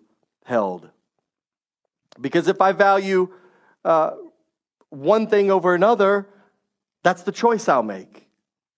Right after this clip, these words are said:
That's the, <laughs> that's the filter by which I live my life. Okay, so you have this unseen and you have the seen world. And I think when it comes to the problems that every one of us can look at, you can look out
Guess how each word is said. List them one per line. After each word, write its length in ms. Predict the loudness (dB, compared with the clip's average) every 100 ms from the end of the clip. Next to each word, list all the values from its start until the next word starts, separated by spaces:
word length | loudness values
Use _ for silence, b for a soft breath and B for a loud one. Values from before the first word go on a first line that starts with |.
| _ _ _ _ -2
That's 280 | 0 0 -6
the, 360 | -2 -2 -4 -14 -14
<laughs> 180 | -10 -4
that's 280 | 0 0 2
the 120 | -2
filter 520 | 2 2 2 2 2
by 180 | 2 2
which 260 | 2 2 2
I 120 | 2
live 240 | 4 2
my 140 | 2 0
life. 600 | 0 0 0 -2 -16 _ b b b b b
Okay, 260 | 2 2 0 -4 -20 _ _ _ _ _ _ _
so 120 | -2 0
you 120 | 2
have 160 | 0
this 180 | 0 -4 0
unseen 720 | 2 2 0 -2 -4 -8 -14 -6
and 140 | -4
you 100 | -2
have 120 | -2
the 80 | -4
seen 460 | -6 -2 0 2 2
world. 360 | 2 2 0 -2
And 180 | -2
I 140 | 0 -2
think 380 | 0 0 0 -4 B B B
when 140 | 0
it 160 | 0 -2
comes 320 | -2 0 -2
to 180 | -2 0
the 120 | 0
problems 560 | 0 0 0 0 -2 -2
that 140 | 0
every 240 | 2 2
one 160 | 2 2
of 100 | 2
us 140 | 0
can 180 | -2 -2
look 200 | -2 0
at, 220 | 0 0
you 140 | -2 -2
can 200 | 0 0
look 200 | 0 2
out 300 | 2 0